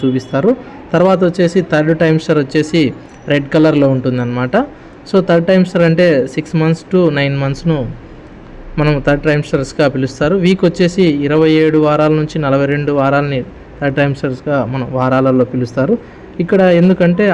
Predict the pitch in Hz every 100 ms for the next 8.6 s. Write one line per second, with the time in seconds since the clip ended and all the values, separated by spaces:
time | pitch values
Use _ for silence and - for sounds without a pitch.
0 | 151 160 170 175 185 170 156 156 156 156
1 | 165 156 143 147 147 147 143 139 139 147
2 | 151 151 - 139 - - - - - -
3 | 147 151 165 - 151 156 147 139 147 143
4 | 139 139 139 131 160 143 135 135 135 139
5 | 127 131 143 151 151 143 139 135 123 127
6 | 127 147 143 135 135 123 135 120 131 127
7 | 123 123 123 143 254 - - - - 160
8 | 165 175 165 185 175